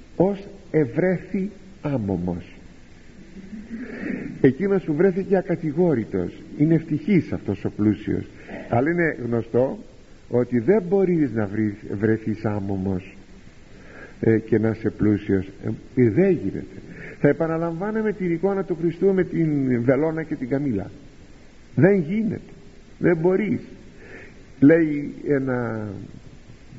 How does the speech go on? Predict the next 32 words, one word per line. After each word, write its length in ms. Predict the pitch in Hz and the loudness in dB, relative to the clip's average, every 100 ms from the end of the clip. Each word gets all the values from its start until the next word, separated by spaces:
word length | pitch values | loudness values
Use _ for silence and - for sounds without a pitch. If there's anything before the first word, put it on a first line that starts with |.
| - | -10
ε, 320 | 73 73 - | -8 -6 -6
στη 160 | - 135 | 2 2
Φιλοκαλία 640 | 123 127 139 160 175 127 | 4 2 2 0 4 6
είναι, 360 | 127 127 139 - - - - - | 6 4 2 -2 -10 -18 -14 -6
"Αποδόσεως 680 | 120 127 123 170 170 156 | -2 0 0 0 0 -4
και 180 | - 135 | 0 4
λήψεως", 640 | 131 165 143 - 101 92 | 4 2 -4 -2 0 2
λέει, 260 | 101 110 113 | 4 6 4
από 220 | 110 110 | 2 -2
το 140 | - 110 | 0 -2
πάρε 280 | 143 139 | 0 0
δώσε, 580 | 120 117 110 - 131 156 - - - - - - - - - | 0 0 -2 -2 -2 -2 -6 -20 -20 -20 -20 -20 -20 -20 -4
δεν 160 | 143 185 | 4 4
μπορείς 220 | 208 202 | 6 4
να 80 | 170 | 0
ξεφύγεις 520 | - 131 - 139 139 | -2 -2 2 2 2
στην 140 | 139 151 | -2 -2
αμαρτία. 520 | 151 147 123 90 - - - - - - - - - - - - | -2 0 0 0 -2 -12 -20 -20 -20 -20 -20 -20 -20 -20 -20 -6
Σε 200 | - 214 | 4 6
μια 240 | 196 202 226 | 6 0 0
εμπορική 480 | 175 190 180 - 180 | 4 4 4 -2 -4
πράξη, 520 | 190 170 123 - 82 90 - - - - - - - - | -2 -2 -4 -6 -6 -6 -12 -20 -20 -20 -20 -20 -20 -4
όσο 340 | 202 226 220 196 | 0 0 0 0
κι 160 | 196 | 2
αν 140 | 170 156 | 2 2
είσαι 320 | 165 - 135 | 0 2 2
διατεθειμένος 880 | 123 127 123 - 117 135 123 123 - | 4 2 0 0 2 2 2 -2 -4
τίμια 340 | 151 151 139 127 | -4 0 2 2
και 160 | 127 | 0
σωστά 360 | 113 110 - 156 | -4 -4 0 2
να 100 | 123 | 2
λειτουργήσεις, 1000 | 117 - 110 95 101 95 - 151 190 | 2 0 -2 2 2 2 4 4 4